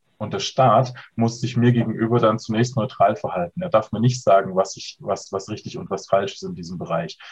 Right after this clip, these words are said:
sondern ich als Individuum darf diesen Glauben pflegen. Und, äh, das scheint mir hier schnell in Vergessenheit zu raten, wenn wir plötzlich eine neue Normalität des würdevollen Sterbens ausrufen. Ähm, weil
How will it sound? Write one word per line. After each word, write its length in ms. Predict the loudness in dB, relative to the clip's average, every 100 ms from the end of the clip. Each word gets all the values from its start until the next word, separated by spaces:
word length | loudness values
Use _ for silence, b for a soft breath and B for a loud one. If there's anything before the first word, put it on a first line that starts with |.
| B
sondern 460 | -6 -2 -2 -4 -10 _
ich 280 | 0 0 0
als 260 | -2 -2 -6
Individuum 580 | -8 -4 0 2 0
darf 260 | 2 0 0
diesen 320 | -10 -10 -10
Glauben 380 | -4 -4 -4 -6
pflegen. 440 | -4 -2 -2 -6 -8 B B B _ -4
Und, 360 | -4 -4 -4
äh, 260 | 2 2 2
das 200 | 0 2
scheint 240 | 4 6
mir 120 | 6
hier 360 | 6 6 4 2
schnell 240 | 0 2
in 100 | 2
Vergessenheit 580 | 2 0 0 0 2 2 0
zu 80 |
raten, 340 | 2 2 2 -2
wenn 160 | -4
wir 80 | -4
plötzlich 420 | 0 0 0 -6
eine 120 | -6 -4
neue 280 | 0 0
Normalität 720 | 0 0 0 -2 -2 2 2
des 160 | 0 -4
würdevollen 440 | -4 -4 -2 -4
Sterbens 500 | -2 4 4 4 -4
ausrufen. 760 | -6 -6 -6 -10 -12 -2 -2 -4 B B B
Ähm, 360 | -2 -2 -4 -4
weil 380 | 4 6 6 2